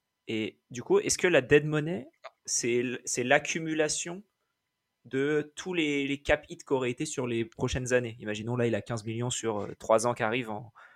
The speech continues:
en, en, comment dire, en, en cap hit, euh, de restructuration. Est-ce que s'il se fait couper, c'est tout sur la même année qui arrive ?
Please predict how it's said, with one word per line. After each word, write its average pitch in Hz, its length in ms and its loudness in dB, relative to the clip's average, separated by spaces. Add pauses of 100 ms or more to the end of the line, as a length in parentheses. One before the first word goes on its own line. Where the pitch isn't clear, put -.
(320)
en, 104 540 -2
en, 107 80 -10
comment 107 280 -12
dire, 104 240 -10
en, 101 220 -18 (300)
en 107 100 -10
cap - 320 0
hit, 135 220 -10
euh, 104 180 0
de 101 100 -6
restructuration. 117 800 -2 (1000)
Est-ce 120 100 0
que 147 80 0
s'il 139 160 0
se - 60 -2
fait 127 100 2
couper, 131 300 4
c'est 120 160 2
tout 143 160 0
sur 131 140 4
la 120 100 6
même 117 120 2
année 120 200 -2
qui - 100 -2
arrive ? 107 320 0